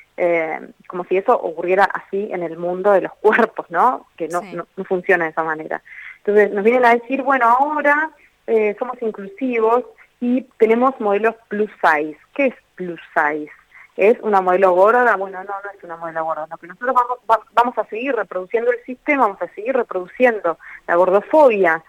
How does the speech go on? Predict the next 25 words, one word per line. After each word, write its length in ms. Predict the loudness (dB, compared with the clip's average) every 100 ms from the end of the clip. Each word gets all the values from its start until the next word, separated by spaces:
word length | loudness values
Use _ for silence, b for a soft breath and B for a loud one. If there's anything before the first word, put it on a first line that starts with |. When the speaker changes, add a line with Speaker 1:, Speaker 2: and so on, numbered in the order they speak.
| B B
Speaker 1:
eh, 420 | 0 2 4 0 -2
y 280 | -4 -4 -4
esta, 300 | -6 -2 0 0
esta, 440 | -2 -4 0 2 0
digamos, 280 | -2 -6 -8
este 180 | -10 -8
modelo 340 | -6 -2 0
de 60 | 2
delgadez 500 | 0 2 0 0 -4
extrema, 640 | -10 -2 2 2 2 0
Speaker 2:
Claro, 20 |
curvy 440 | 0 -4 -4 -4 -4
también 300 | -2 0 2
Speaker 1:
diciendo 120 | 2
Speaker 2:
le 60 | 2
Speaker 1:
que 100 | 2
Speaker 2:
dicen. 180 | 2 2
Speaker 1:
además 220 | 0 0 -4
un 140 | 2
cuerpo 300 | 4 4 2
diverso 580 | 0 0 0 0 -4 -4
es 80 | -4
un 60 |
cuerpo 280 | -4 -2 0
delgado, 520 | -2 2 4 4 -2